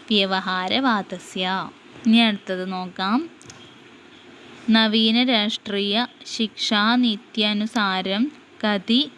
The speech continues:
വർഷപര്യന്തം മാതൃഭാഷ ശിക്ഷണീയ. ശരി ഉത്തരം ഓപ്ഷൻ ഡി പഞ്ച. പ്രഥമ സംസ്കൃതായോഗസ്യ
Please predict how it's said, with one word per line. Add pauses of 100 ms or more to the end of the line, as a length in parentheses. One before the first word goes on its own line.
(120)
വർഷപര്യന്തം
മാതൃഭാഷ
ശിക്ഷണീയ. (640)
ശരി
ഉത്തരം (100)
ഓപ്ഷൻ
ഡി (160)
പഞ്ച. (1080)
പ്രഥമ (240)
സംസ്കൃതായോഗസ്യ